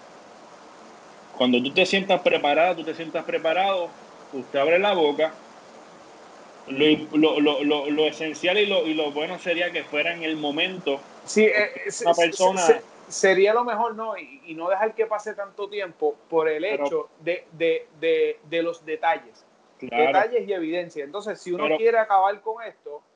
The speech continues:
Speaker 2: eh, eh,
Speaker 1: Hay que hacerlo, claro.
Speaker 2: hay, hay que hacerlo, sin duda.
Speaker 1: Pero pues, lamentablemente, ¿verdad? No, no, ¿verdad? Y como persona no, es imposible uno ponerse en el papel de la víctima. Cuántas cosas,
Speaker 2: Sí,
Speaker 1: ¿verdad?
Speaker 2: claro.
Speaker 1: Le pasan a la cabeza a estas nenas de que, wow,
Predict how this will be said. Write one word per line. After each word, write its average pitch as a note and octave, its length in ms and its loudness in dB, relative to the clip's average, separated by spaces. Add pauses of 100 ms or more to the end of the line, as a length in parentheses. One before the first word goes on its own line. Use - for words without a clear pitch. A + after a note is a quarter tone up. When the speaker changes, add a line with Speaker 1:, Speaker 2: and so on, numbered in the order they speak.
(140)
Speaker 2:
eh, F3 160 -8 (120)
eh, - 80 -20
Speaker 1:
Hay C3 100 -6
que D#3+ 80 -4
hacerlo, C3+ 420 -4 (200)
claro. A2+ 340 -4
Speaker 2:
hay, E3 220 -6
hay E3+ 100 -10
que F#3+ 80 -14
hacerlo, B2+ 340 -16 (400)
sin C#3 120 -18
duda. C#3 100 -12
Speaker 1:
Pero C#3+ 180 2
pues, F#3 140 2
lamentablemente, E3 720 2
¿verdad? D#3 300 2
No, C3 300 -2
no, B2+ 380 -6 (960)
¿verdad? C#3+ 360 2
Y A#2 400 -8 (140)
como B2+ 180 -10
persona C3+ 280 -6
no, C#3 500 -4
es C3 380 2
imposible D3+ 840 0
uno C#3 260 -2
ponerse C#3+ 360 -2
en C#3+ 60 -2
el C3+ 100 0
papel B2+ 320 2
de C#3+ 60 0
la C#3 120 4
víctima. C3 480 -4 (380)
Cuántas A2+ 320 -4
cosas, C#3+ 240 2
Speaker 2:
Sí, F3 60 2
Speaker 1:
¿verdad? B2+ 160 6
Speaker 2:
claro. C#3+ 120 6
Speaker 1:
Le C3+ 60 2
pasan A#2+ 240 -8 (260)
a D3 40 -12
la C#3+ 60 -10
cabeza C#3+ 300 -4
a C#3 40 -4
estas C#3+ 200 -8
nenas C3+ 480 -4
de A#2+ 160 -2
que, A2+ 280 -6
wow, C3 360 2